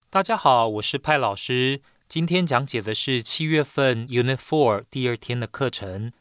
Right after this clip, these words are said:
延续第一天，男性客人Alex想要租一辆Audi的车子，奥迪的车子，但是注册公司和车商并没有合作，因此业务代表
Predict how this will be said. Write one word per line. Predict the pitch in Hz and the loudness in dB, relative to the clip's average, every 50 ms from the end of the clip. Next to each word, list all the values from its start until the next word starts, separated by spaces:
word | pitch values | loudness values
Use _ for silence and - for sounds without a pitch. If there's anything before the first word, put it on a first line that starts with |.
| _ _ - | _ _ -4
延 | 117 120 143 | 0 0 2
续 | 147 - 185 175 165 | 2 2 2 0 0
第 | - 165 165 | -2 -2 -4
一 | |
天， | 160 - - 135 139 143 143 143 139 | -4 -2 0 2 2 2 2 0 -4
男 | 117 104 104 | -4 -4 -4
性 | 117 - - 139 | -4 -4 -6 -6
客 | 131 - 135 | -4 -2 -2
人 | 127 107 104 101 117 - | -2 0 -2 -4 -6 -4
Alex | - 131 165 185 180 143 - - | 0 0 0 2 0 -2 -2 -4
想 | - - - 110 95 | -6 -6 -6 -6 -4
要 | 104 113 113 | -2 -2 -2
租 | 110 - - 113 | -2 -4 -6 -6
一 | 107 | -4
辆 | 113 113 120 120 113 123 - _ | -2 2 2 2 2 0 -2 _
Audi | - 127 135 156 185 170 131 107 90 - | -2 2 4 4 4 2 0 -4 -4 -6
的 | - 73 | -10 -14
车 | - - - 107 104 | -12 -10 -10 -10 -8
子， | 104 - 87 82 - _ _ _ - | -8 -8 -10 -10 -14 _ _ _ 2
奥 | - 135 123 | 4 4 4
迪 | 110 - 92 87 87 | 4 0 -10 -16 -16
的 | 90 87 | -16 -14
车 | - - 120 127 | -10 -6 -6 -6
子， | 123 117 101 82 _ _ _ - - _ _ - | -6 -6 -10 -14 _ _ _ -20 -20 _ _ 2
但 | - 180 175 | 2 2 2
是 | 170 - 175 170 165 160 _ _ | 2 2 2 0 0 -2 _ _
注 | - - 156 | -6 -6 -4
册 | 147 - 156 147 | -4 -2 -4 -4
公 | 143 - 147 147 | -2 0 -2 -2
司 | 143 139 - - 139 135 139 143 | -2 -4 -4 -4 -2 0 0 0
和 | 135 - - 135 131 120 117 113 | -2 -2 0 2 2 2 0 -4
车 | - - 147 | -4 -6 -6
商 | 139 - - 143 143 143 147 143 _ | -4 0 2 2 2 2 0 -4 _
并 | - 208 190 147 | -6 -2 -2 0
没 | 107 98 101 | 0 0 -2
有 | 117 113 101 | -2 -2 -4
合 | - - - 87 | -6 -8 -12 -12
作， | 95 - - 143 131 113 117 _ _ - - - _ _ - | -6 0 2 4 4 4 2 _ _ -20 -20 -20 _ _ -4
因 | - 143 160 | -2 0 0
此 | 160 - - 107 98 92 95 | 0 0 -2 -2 -4 -6 -6
业 | 120 120 123 | -4 -2 0
务 | 127 127 | 0 0
代 | 123 - 139 127 | 2 2 2 2
表 | 110 - 107 98 101 | 2 0 -4 -6 -6